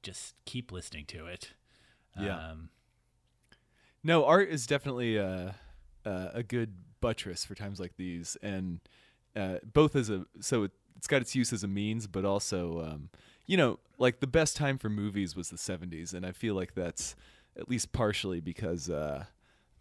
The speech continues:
Speaker 2: uh, people were just pissed off all the time. Um,
Speaker 1: Yeah.
Speaker 2: so
Speaker 1: And I think it's a way, <laughs> I think it's a way to face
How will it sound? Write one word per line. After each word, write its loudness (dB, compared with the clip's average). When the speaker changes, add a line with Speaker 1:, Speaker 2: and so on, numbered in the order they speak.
Speaker 2:
uh, -4
people -2
were -2
just -10
pissed -6
off -10
all -12
the -12
time. -12
Um, -10
Speaker 1:
Yeah. -10
Speaker 2:
so -6
Speaker 1:
And -4
I -4
think -8
it's -2
a 4
way, 0
<laughs> -20
I -8
think -10
it's -8
a -2
way -2
to -8
face -8